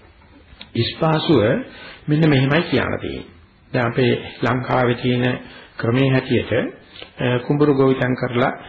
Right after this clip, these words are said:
ඒ ගොවියෝ, ඒ මුලින් මුලින් හොඳට මේ කුඹුරට හොඳට සලකනකොට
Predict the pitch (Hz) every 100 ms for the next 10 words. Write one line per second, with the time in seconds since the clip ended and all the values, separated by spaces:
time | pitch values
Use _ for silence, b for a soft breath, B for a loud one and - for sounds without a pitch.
0 | B - 131 117 120 131 143 117 - B
1 | B - - 107 113 120 131 135 131 131
2 | 127 123 B B B - 120 117 113 -
3 | - B B B - 120 104 98 98 95
4 | - - 139 135 139 131 120 127 123 98
5 | 110 - 160 165 160